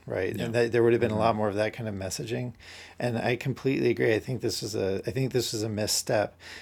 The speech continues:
Speaker 1: primarily driven by the fact that it showed a lack of confidence in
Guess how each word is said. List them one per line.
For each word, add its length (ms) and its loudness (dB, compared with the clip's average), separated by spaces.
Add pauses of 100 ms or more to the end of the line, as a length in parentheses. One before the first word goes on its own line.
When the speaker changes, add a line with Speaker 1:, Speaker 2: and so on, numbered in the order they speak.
(160)
Speaker 1:
primarily 440 4
driven 260 2
by 140 4
the 120 4
fact 360 0
that 120 0
it 120 -2
showed 200 2
a 60 4
lack 240 6
of 80 0
confidence 920 -6 (120)
in 560 -6